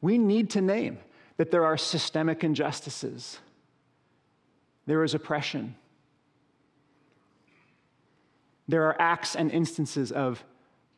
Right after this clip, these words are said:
offense and oppression in any community, in any set of relationships. Jesus named that very clearly,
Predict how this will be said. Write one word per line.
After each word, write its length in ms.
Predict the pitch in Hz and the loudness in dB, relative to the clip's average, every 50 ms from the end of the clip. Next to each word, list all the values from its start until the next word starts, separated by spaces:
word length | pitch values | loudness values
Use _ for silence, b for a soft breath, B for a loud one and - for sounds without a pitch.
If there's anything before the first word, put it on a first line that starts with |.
| _ _ - - | _ _ -12 -10
offense 540 | 135 - - 156 147 139 135 - - - - - | -10 -4 -4 -2 -2 -2 -4 -6 -10 -12 -8 -4
and 120 | - 143 | -4 -4
oppression 560 | 131 - - 143 139 - - 135 107 104 101 - _ _ _ _ _ _ _ - - | -2 -2 -4 -4 -4 -4 -6 -8 -8 -8 -12 -14 _ _ _ _ _ _ _ -4 -2
in 100 | 147 135 - | -2 0 0
any 200 | 160 165 170 165 | 0 0 0 0
community, 680 | 160 - - 156 135 139 135 127 113 127 120 120 110 - - | -2 -2 -4 -2 0 0 0 0 -2 -2 -4 -6 -8 -10 -6
in 120 | 135 143 131 | -4 -2 -2
any 220 | - 151 156 156 | 0 0 0 0
set 220 | 147 - 156 139 | 0 0 -2 -2
of 100 | 135 127 | -2 -2
relationships. 840 | 123 127 127 131 127 123 - 139 127 - - - - - - - - - _ _ _ b b b b b b b b b b b _ _ _ _ _ _ _ _ _ _ _ _ _ _ _ _ _ _ _ _ - | -2 0 0 0 -2 -2 -4 -8 -6 -6 -8 -8 -10 -10 -14 -14 -14 -18 _ _ _ b b b b b b b b b b b _ _ _ _ _ _ _ _ _ _ _ _ _ _ _ _ _ _ _ _ -6
Jesus 420 | - 151 175 165 175 190 - - | -2 0 0 2 2 0 0 2
named 360 | 156 147 165 175 180 190 180 | 0 2 2 4 4 2 2
that 360 | 127 147 139 113 107 - 131 120 | 0 0 0 0 -2 -4 -4 -2
very 240 | 147 151 151 151 | 0 2 2 0
clearly, 540 | 147 - - 151 147 143 135 113 - - 98 | -2 -2 -2 0 2 2 0 0 -2 -8 -14